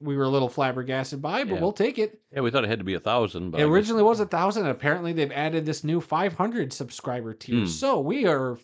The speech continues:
Speaker 1: forty, last I checked, we were, like, forty-eight, forty-seven subscribers away. So, uh, be like the Orlando Predators and, uh,
Speaker 2: <laughs>
Speaker 1: show us some love, I guess.
Speaker 2: Yeah, with, with these new, uh,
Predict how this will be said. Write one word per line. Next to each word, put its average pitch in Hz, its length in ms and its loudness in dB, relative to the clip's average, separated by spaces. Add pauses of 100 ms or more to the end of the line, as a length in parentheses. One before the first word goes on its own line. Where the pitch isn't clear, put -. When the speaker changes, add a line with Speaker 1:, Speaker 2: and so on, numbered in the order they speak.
(120)
Speaker 1:
forty, 262 480 0
last 214 320 -4
I 233 80 0
checked, 233 260 -6
we 247 100 -10
were, 240 40 -4
like, 139 160 -4
forty-eight, 185 560 -4
forty-seven 175 720 -4 (380)
subscribers 170 600 0
away. 175 260 2
So, 185 400 0 (380)
uh, 131 320 -2 (360)
be 247 120 2
like 262 160 4
the 240 100 4
Orlando 220 480 6
Predators 156 720 4
and, 151 400 0
uh, 139 380 2 (220)
Speaker 2:
<laughs> - 220 -20
Speaker 1:
show 269 280 2
us 262 120 0
some 226 200 2
love, 170 360 8
I 127 140 -2
guess. 127 440 -6 (260)
Speaker 2:
Yeah, 135 240 4 (180)
with, 113 160 -4 (240)
with 113 140 -2
these 123 240 0
new, 131 260 0
uh, 90 640 -2